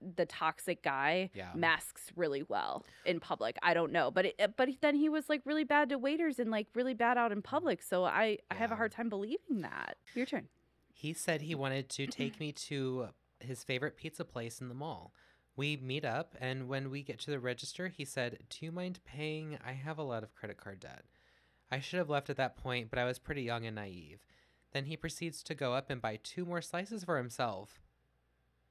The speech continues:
Speaker 1: <laughs>
Speaker 2: After he bought some really expensive Star Wars merch, apparently he had quite the collection. No, no wonder the debt.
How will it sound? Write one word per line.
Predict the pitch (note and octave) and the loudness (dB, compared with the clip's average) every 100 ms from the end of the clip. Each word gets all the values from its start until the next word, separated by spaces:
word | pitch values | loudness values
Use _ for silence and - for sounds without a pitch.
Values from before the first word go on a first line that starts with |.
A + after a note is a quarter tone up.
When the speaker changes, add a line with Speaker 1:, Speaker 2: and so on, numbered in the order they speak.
| - | 2
Speaker 1:
<laughs> | - _ _ _ _ _ - | 2 _ _ _ _ _ 0
Speaker 2:
After | D#3 D#3 E3+ | 0 2 -2
he | D3 F3+ | -2 -2
bought | C#3 D3+ D#3 | 4 4 4
some | - D3+ C3 | 0 -2 0
really | C3+ D3 | 0 0
expensive | C#3 - D#3 - | -4 -6 -6 -6
Star | - D3 D3+ | -6 -2 0
Wars | D#3+ C#3 B2 - | 2 0 0 -4
merch, | A2+ A#2 C3 | -6 -6 -8
apparently | - C3 C3+ A#2+ C3 | -6 -2 -2 -2 -6
he | B2 B2+ | -6 -6
had | A2+ | -6
quite | - C#3 C#3 | -4 -2 -2
the | - | -8
collection. | - D3+ F3+ - A2 | -6 -6 -4 -6 -6
No, | G#2 D#2 - - - A#2+ | -6 -12 -16 -20 -18 -12
no | B2 B2 | -6 -4
wonder | A#2+ A#2+ A#2 A2 | -2 -2 -2 -4
the | A2 | -6
debt. | A2 B2+ A2 - | -4 -2 -4 -8